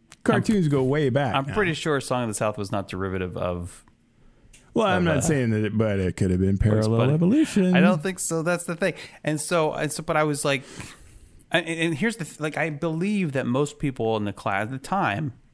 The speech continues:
Speaker 2: 'cause again, getting to law school is one of those experiences where, at least where I was, I felt like, you know, in, in undergrad, I was usually kind of one of the smarter people in the room. At least I did better than most others.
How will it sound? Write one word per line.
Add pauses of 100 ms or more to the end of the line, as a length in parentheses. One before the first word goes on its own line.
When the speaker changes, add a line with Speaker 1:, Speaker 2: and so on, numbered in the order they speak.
(360)
Speaker 2:
'cause
again,
getting
to
law
school
is
one
of
those
experiences
where,
at
least
where
I
was,
I
felt
like,
you
know, (140)
in,
in
undergrad,
I
was
usually (180)
kind
of
one
of
the
smarter
people
in
the
room.
At
least
I
did
better
than
most
others.